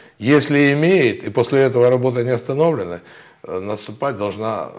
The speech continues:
ответственность, вплоть до уголовной. Если не имеет, то, э, тогда правы те, кто ведут эти работы.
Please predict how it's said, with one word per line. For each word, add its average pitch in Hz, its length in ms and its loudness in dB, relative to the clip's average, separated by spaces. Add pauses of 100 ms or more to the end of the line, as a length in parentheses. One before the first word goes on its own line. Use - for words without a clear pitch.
(100)
ответственность, 78 640 -10
вплоть 92 260 -10
до 90 100 -8
уголовной. 82 600 -10 (280)
Если 127 340 -2
не 156 380 0
имеет, 85 420 -8 (400)
то, 92 1120 -2
э, - 40 -20
тогда 104 540 0 (580)
правы 101 360 -2
те, 110 200 -10
кто 90 160 -14
ведут 90 380 -12
эти 78 140 -14
работы. 73 420 -10